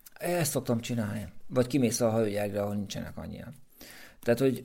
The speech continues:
hogy, tehát olyan szinten, hogy, hogy egyszerűen nekem az előzés az egy olyan élmény,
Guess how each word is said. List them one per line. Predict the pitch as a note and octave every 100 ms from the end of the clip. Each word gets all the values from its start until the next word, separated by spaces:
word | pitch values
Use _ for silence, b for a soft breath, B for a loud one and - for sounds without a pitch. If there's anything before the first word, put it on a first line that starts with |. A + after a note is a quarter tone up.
| C3
hogy, | C3 A#2 -
tehát | - C3 A#2+
olyan | F#3 B2
szinten, | - B2 A#2 B2+ A2+
hogy, | A#2 A2+ A#2+
hogy | A2+ G#2+ -
egyszerűen | - - A#2+ B2 -
nekem | A2+ C3+ A#2+
az | A2+ A2
előzés | A2+ B2+ C3+ D3 C#3 C#3
az | C3
egy | C#3+
olyan | C3+ G#2
élmény, | G#2 G#2+ A2 A#2+ C3+